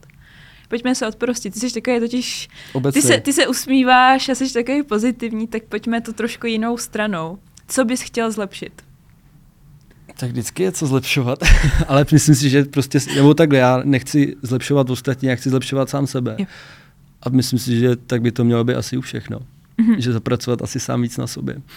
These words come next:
Speaker 1: Dobře. <laughs> Super. A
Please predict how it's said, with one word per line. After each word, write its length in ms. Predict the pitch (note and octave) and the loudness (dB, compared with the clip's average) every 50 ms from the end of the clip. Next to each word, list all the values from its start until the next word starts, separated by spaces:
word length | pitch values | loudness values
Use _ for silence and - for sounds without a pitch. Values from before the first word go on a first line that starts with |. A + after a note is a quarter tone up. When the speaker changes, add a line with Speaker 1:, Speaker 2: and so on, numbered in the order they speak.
| - - - - - - - - _ _ _ _ - - _ - _ - - _ _ - - _ - _ _ - _ _ _ _ - _ _ _ - - _ - - - - | -20 -20 -20 -20 -20 -20 -20 -20 _ _ _ _ -20 -20 _ -20 _ -20 -20 _ _ -20 -20 _ -20 _ _ -20 _ _ _ _ -20 _ _ _ -20 -20 _ -20 -20 -4 0
Speaker 1:
Dobře. 240 | E4+ F4+ - D4 - - - F#4 D#4 - - - - D#4 | 0 2 2 0 -2 0 2 2 2 2 0 2 2 2
<laughs> 440 | - - - - - - - - - | 2 2 -4 -6 -6 -4 -4 -6 -6
Super. 380 | C#4 C4+ B3+ C4 A#3 G#3 G3+ - - - - - - - - _ | -6 -6 -6 -4 -6 -6 -8 -10 -12 -12 -10 -10 -10 -10 -6 _
A 420 | - G#3+ G#3 G#3 G#3 G#3 G#3 G#3 | 2 4 6 6 6 6 6 4